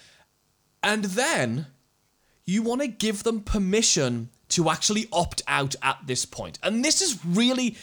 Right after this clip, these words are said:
scary and sounds weird, but it's really important,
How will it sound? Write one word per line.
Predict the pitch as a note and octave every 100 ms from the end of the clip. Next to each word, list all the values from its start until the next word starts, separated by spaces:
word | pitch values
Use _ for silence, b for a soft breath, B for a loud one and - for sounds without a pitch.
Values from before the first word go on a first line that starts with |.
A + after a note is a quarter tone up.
| B
scary | B - F3+ F3+ C4 E4
and | G#3
sounds | F#3+ A#3 E3+
weird, | D#3 F#3 G#3+ - B B
but | F3+
it's | F#3
really | F3 G3+ E4 F4+ F3+
important, | C3 - - C#4+ B2 F#2 G2